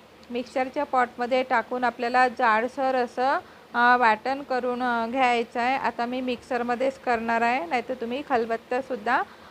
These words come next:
अ, करू शकता. आता कोणत्याही तुम्ही वाटीने किंवा एका मापाने तुम्ही कणिक घ्या. इथे गहूचा,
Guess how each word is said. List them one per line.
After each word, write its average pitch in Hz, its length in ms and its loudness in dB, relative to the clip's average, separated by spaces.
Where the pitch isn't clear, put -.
अ, 247 120 0
करू 240 320 0
शकता. 175 380 -6
आता 302 160 2
कोणत्याही 269 640 2
तुम्ही 269 260 -2
वाटीने 240 560 0
किंवा 254 320 0
एका 247 240 0
मापाने 240 500 0
तुम्ही 233 320 -6
कणिक 240 420 -4
घ्या. 240 240 0
इथे 240 340 -2
गहूचा, 240 640 0